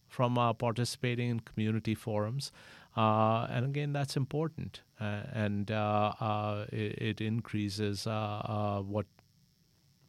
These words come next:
people are economically able to afford.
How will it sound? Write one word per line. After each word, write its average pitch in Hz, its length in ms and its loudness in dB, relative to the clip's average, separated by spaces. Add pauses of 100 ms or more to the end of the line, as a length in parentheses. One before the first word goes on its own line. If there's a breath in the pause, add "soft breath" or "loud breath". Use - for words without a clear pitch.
people 107 340 0
are 98 100 2
economically 101 800 0
able 98 220 0
to 101 160 -6
afford. 101 420 -4